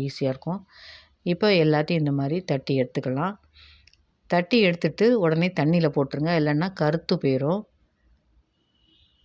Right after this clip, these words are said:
இப்போ தட்டிட்டு இப்படி தண்ணி போட்டுடலாம்.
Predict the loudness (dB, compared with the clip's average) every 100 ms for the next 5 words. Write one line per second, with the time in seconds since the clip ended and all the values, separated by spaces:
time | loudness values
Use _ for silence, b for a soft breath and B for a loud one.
0 | _ _ _ _ _ _ -6 -2 0 0
1 | -2 -2 -2 -2 -2 0 0 0 -2 -4
2 | -4 -4 -4